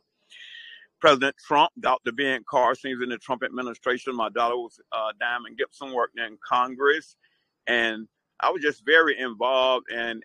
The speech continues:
am still very involved because I see our nation in a rapid decline, uh, spiritual decline, and I don't like where it's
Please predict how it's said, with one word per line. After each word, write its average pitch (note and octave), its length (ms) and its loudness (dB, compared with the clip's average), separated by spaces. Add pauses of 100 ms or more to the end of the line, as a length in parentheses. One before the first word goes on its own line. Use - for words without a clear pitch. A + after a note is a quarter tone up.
am B2 420 -2
still D3 500 -4
very A2 320 -4
involved G#2+ 520 -4
because G#2+ 440 -4
I G#2+ 140 -4
see B2 260 -6
our G#2+ 220 0
nation A2+ 440 -8
in G#2 140 -8
a F#2 80 -12
rapid G#2+ 360 2
decline, A#2 720 -2
uh, G#2 220 -2
spiritual A#2+ 560 -2
decline, A#2 720 0
and A2 100 -2
I C3+ 80 4
don't B2+ 200 -4
like A#2+ 180 -10
where A#2+ 160 -18
it's - 160 -14